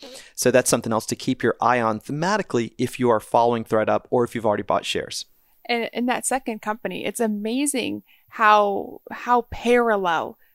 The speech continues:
Speaker 2: their quarters were, uh, and ThredUp in comparison to Poshmark, the second company we're gonna talk about. And it's interesting because they do have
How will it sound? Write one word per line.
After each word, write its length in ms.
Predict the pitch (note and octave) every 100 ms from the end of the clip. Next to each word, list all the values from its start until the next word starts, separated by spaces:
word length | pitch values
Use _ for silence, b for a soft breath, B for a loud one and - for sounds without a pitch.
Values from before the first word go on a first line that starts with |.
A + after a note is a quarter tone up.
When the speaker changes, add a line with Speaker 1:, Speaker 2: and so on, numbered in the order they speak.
| _
Speaker 2:
their 160 | A3 A3
quarters 560 | - G#3 G#3 G3 F#3+
were, 300 | - F3+ F#3 - _ _ -
uh, 60 | - -
and 220 | G#3 G#3
ThredUp 380 | - G#3+ G3+ G3 -
in 120 | G#3+
comparison 640 | G#3 G3+ G3+ G3 G3 F#3+ A3+
to 200 | - G#3 - -
Poshmark, 680 | - G#3 G3 - F#3 E3 -
the 80 | G#3
second 360 | - G3+ G#3 G#3
company 360 | G3+ F#3+ F#3+
we're 120 | F#3
gonna 160 | F#3+ F#3
talk 320 | - C4 E4
about. 380 | B3 F3 E3 - B B B B
And 220 | A#3 A#3+ A#3+
it's 120 | -
interesting 480 | G4 - F#4 C4 A3+
because 340 | A3+ A#3 G#3+
they 160 | A#3+ B3
do 240 | - D4
have 400 | B3+ G#3+ G3+ G3+